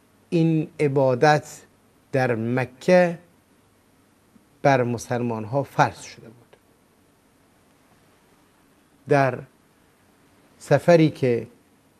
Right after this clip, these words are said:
پیامبر صلی الله علیه و سلم به عنوان سفر معراج ازش یاد می‌شه، این وظیفه شرعی رو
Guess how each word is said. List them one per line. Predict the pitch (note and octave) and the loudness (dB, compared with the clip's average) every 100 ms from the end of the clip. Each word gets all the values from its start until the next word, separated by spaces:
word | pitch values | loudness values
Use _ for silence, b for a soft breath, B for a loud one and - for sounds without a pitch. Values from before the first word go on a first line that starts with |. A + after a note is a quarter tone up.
| _ | _
پیامبر | C#3+ C#3+ C#3 D3 C3+ | 2 2 4 0 -2
صلی | - B2+ | -4 -6
الله | B2+ | -6
علیه | |
و | - B2+ | -6 -4
سلم | C3+ C3 C3 - _ _ _ | -2 -4 -8 -16 _ _ _
به | C3 | -6
عنوان | C3 C#3 C#3+ | -2 0 0
سفر | B2 - A#2 D3 C#3+ C#3 C#3 - _ _ _ _ - | -2 -8 -6 -2 2 0 -2 -14 _ _ _ _ -8
معراج | B2 C3 C#3 C#3+ F3 E3+ D3 | -4 -4 -2 2 4 4 2
ازش | - B2 A#2+ - | -6 -8 -8 -6
یاد | C3 B2 A#2+ | -4 -4 -4
می‌شه، | C3 A#2 E3+ E3+ F#3 _ _ _ _ _ | -10 -6 -2 -2 -6 _ _ _ _ _
این | F3 D#3+ D#3 A#2 | -4 0 0 -2
وظیفه | B2+ A#2 B2 - D3 C#3 | -4 -4 -6 -4 -4 -4
شرعی | - - A#2+ - F3 | -4 -6 -6 -4 -2
رو | D3 C#3 B2+ | 0 0 -2